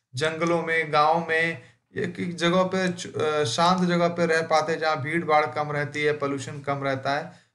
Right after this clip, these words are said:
तो आप क्या सोचते हैं इसके बारे में, जहाँ आप रहते हैं उसके बारे में, तो आपको बताना होगा। जैसे हमारे एग्जांपल में ग्वालियर के बारे में बताया गया, लेकिन आप अपनी जगह के बारे में बता सकते हैं।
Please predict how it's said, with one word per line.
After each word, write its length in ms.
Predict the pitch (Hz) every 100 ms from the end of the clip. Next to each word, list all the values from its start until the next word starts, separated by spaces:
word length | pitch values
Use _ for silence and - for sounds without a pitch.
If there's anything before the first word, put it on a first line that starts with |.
| _ 196
तो 100 | 202
आप 400 | - 175 175 -
क्या 180 | 156 151
सोचते 360 | 160 147 165
हैं 60 | 156
इसके 200 | - 156
बारे 280 | 147 147 151
में, 220 | 151 147
जहाँ 280 | 139 139 143
आप 100 | 139
रहते 300 | 139 120 147
हैं 80 |
उसके 160 | 139 139
बारे 280 | 131 123 135
में, 180 | 151 156
तो 80 |
आपको 360 | 170 131 117 170
बताना 380 | 135 117 107 113
होगा। 260 | 113 113
जैसे 200 | 135 131
हमारे 340 | 151 147 147 151
एग्जांपल 500 | 143 139 135 147 147
में 320 | 151 175 175 - _ _ _
ग्वालियर 400 | 131 143 147 170
के 100 | 170
बारे 260 | 175 160 170
में 120 | 165
बताया 240 | 156 156 165
गया, 200 | 170 180
लेकिन 280 | 175 175
आप 220 | 170 170 -
अपनी 340 | 135 151 170
जगह 300 | 151 143 143
के 160 | 143 156
बारे 320 | 131 117 117
में 300 | 120 170 -
बता 260 | 117 117 101
सकते 320 | 104 - -
हैं। 340 | 104 107 -